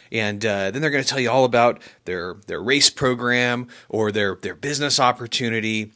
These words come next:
And then they're gonna go in for the kill. Then they're gonna say, "If you just let me use your product,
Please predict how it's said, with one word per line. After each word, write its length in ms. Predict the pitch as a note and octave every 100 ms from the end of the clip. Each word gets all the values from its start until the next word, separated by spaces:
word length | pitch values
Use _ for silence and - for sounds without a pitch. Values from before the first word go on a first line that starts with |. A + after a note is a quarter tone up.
| - - - - -
And 160 | B2
then 80 | E3+
they're 120 | F3+
gonna 160 | D3+ C3
go 160 | B2
in 80 | A#2
for 120 | G#2
the 80 | G2
kill. 460 | G2+ A2 D#2 D#2+ - - -
Then 200 | A#2 D#3
they're 140 | D3+ C3+
gonna 220 | B2+ A2+
say, 460 | - A#2+ A2 G#2+ - - - -
"If 160 | A2
you 160 | A#2+ E3+
just 260 | C3+ C#3+ D3
let 160 | C#3+
me 160 | C3+ A#2+
use 320 | A2+ D#3+ C#3+
your 120 | D3+
product, 680 | - C#3+ G#2+ F2 F2 - -